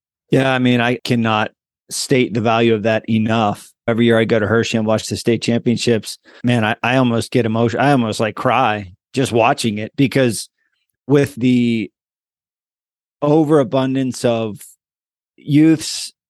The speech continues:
having a lot of struggles with mental and emotional health, the, the tendency is to, "Well, then let's run from, let's run from it. Let's run from challenge. Let's run from heartbreak." But as exposure therapy or immunizations or whatever, like, a little bit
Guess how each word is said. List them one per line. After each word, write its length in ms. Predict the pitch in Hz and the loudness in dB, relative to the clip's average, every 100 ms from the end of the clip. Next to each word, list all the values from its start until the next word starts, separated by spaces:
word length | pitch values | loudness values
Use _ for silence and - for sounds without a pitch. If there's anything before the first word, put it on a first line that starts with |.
| _ | _
having 640 | - 107 120 131 143 135 131 | -8 -2 -2 0 0 2 0
a 80 | |
lot 300 | 117 113 120 | 0 2 2
of 160 | 131 123 | 2 0
struggles 880 | - - 123 120 131 156 165 - - - | -4 -4 0 2 2 2 0 -4 -14 -2
with 340 | 123 120 - | 2 2 2
mental 400 | 117 120 120 131 | 0 0 2 2
and 100 | 127 | 2
emotional 680 | 120 113 120 - 127 117 110 | 2 2 0 0 0 0 -4
health, 480 | - 104 120 156 - _ _ _ - | -4 0 2 0 -6 _ _ _ -2
the, 160 | 120 - _ | -2 -4 _
the 260 | 90 117 127 | -4 0 2
tendency 580 | - 147 156 127 127 127 | 2 0 0 0 2 2
is 160 | 117 | 0
to, 120 | - | -2
"Well, 140 | 113 113 | 0 0
then 300 | 117 113 113 | 0 0 0
let's 260 | 113 110 | -2 -2
run 240 | 113 113 123 | 0 0 0
from, 460 | - 113 104 98 - - | -2 -2 -2 -6 -12 -6
let's 200 | 120 - | -4 0
run 200 | 113 151 | 0 0
from 260 | - 101 | -2 -4
it. 100 | 95 - | -4 -6
Let's 220 | 113 - | -4 0
run 220 | 117 123 | 0 0
from 260 | 123 117 107 | 0 -2 -4
challenge. 480 | - 107 131 110 107 | -2 0 0 0 -2
Let's 220 | 110 - | -4 -2
run 200 | 113 120 | -2 -2
from 160 | - | -4
heartbreak." 500 | 104 135 147 107 101 - - - - _ | -2 0 0 -2 -2 -6 -20 -20 -20 _
But 220 | - 135 - _ _ _ _ _ | 0 0 -2 _ _ _ _ _
as 320 | 131 123 110 | -2 0 0
exposure 580 | 123 - - 131 131 127 | -2 -2 0 2 2 0
therapy 760 | 120 123 120 123 - 123 123 120 | 0 0 2 0 2 2 4 2
or 340 | 110 110 104 - | 0 -2 -4 -4
immunizations 1040 | 120 123 117 113 113 117 - 120 120 117 | 0 0 0 0 -2 -2 -2 0 0 -2
or 140 | 110 110 | -2 -2
whatever, 520 | 110 110 131 120 104 | 0 0 2 2 2
like, 160 | 107 113 | 0 -2
a 60 | |
little 300 | 107 127 127 | 0 2 2
bit 400 | 98 127 135 101 | 2 2 2 -2